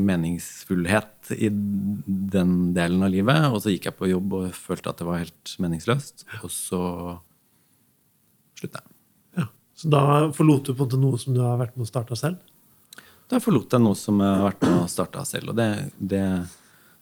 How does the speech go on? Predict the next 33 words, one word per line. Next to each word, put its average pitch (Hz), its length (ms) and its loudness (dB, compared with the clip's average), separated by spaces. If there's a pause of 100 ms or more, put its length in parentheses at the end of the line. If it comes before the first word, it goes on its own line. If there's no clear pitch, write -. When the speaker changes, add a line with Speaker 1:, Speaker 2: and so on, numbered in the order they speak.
(120)
Speaker 1:
når 101 100 2
vi 101 80 0
snakker - 360 -4
om 85 100 -2
feil, 104 320 2
så 110 160 -4
kjenner 92 260 2
jeg 87 80 0
at 92 60 0
det, 101 440 -2
eh, 95 760 -6 (100)
det 98 380 -2
ville 98 180 0
jeg 101 100 2
nok 107 140 -4
gjort - 260 -10
på 95 140 -4
en 98 80 0 (720)
penere 85 360 -2
måte 87 360 -6
i 87 160 -4
dag, 151 240 4 (260)
enn 92 120 2
Speaker 2:
Ja. - 40 4
Speaker 1:
bare 92 200 2
å 87 60 -2
si 87 520 -2
«sayonara, 80 1120 -4
nå 80 160 -10
stikker - 300 -6
jeg», 117 100 -2
liksom. 156 240 0 (800)
Og, 101 200 -4